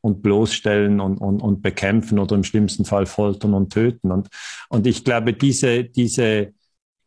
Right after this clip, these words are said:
diese Technik, dass wir uns von der, von der Angst eigentlich lösen, wo gehen wir dann hin? Ja, eigentlich gehen wir zur Liebe.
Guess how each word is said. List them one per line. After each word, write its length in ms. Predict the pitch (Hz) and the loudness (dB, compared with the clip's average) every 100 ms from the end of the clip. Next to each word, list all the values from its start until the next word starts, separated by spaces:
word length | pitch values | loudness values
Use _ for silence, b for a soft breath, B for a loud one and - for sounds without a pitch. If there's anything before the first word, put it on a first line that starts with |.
| _ - | _ -2
diese 240 | 120 123 - | 0 0 -2
Technik, 540 | 131 139 - 160 123 | -2 -2 0 0 0
dass 140 | 120 104 | -2 0
wir 160 | 123 | 2
uns 160 | 117 110 | 2 0
von 180 | 120 110 | 0 0
der, 220 | 107 - 120 _ | -2 -4 -8 _
von 220 | - 113 | -4 -2
der 160 | 107 - | 0 0
Angst 380 | 127 151 - - | -2 -2 -4 -2
eigentlich 400 | 113 113 107 107 | 0 0 0 -2
lösen, 420 | 104 143 151 127 | 0 0 0 -2
wo 80 | 110 | 0
gehen 220 | 127 113 | 0 2
wir 120 | 107 | 0
dann 180 | 101 104 | -2 -2
hin? 180 | 165 127 | -2 -2
Ja, 140 | 98 | -2
eigentlich 300 | 110 127 - | -2 -4 -2
gehen 180 | 120 107 | 0 2
wir 140 | 98 | 0
zur 180 | - 107 | 0 0
Liebe. 340 | 143 190 85 | 0 0 -4